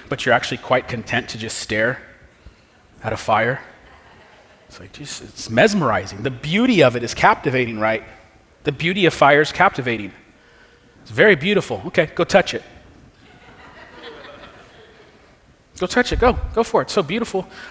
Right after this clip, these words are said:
There's a purgative nature to fire. It's beautiful to behold, but it'll hurt you. God is like pure,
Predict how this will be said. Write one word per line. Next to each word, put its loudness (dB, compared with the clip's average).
There's 6
a 4
purgative 4
nature 0
to -2
fire. 4
It's 0
beautiful -2
to -10
behold, -4
but 2
it'll 6
hurt 0
you. -12
God 6
is -4
like -12
pure, -2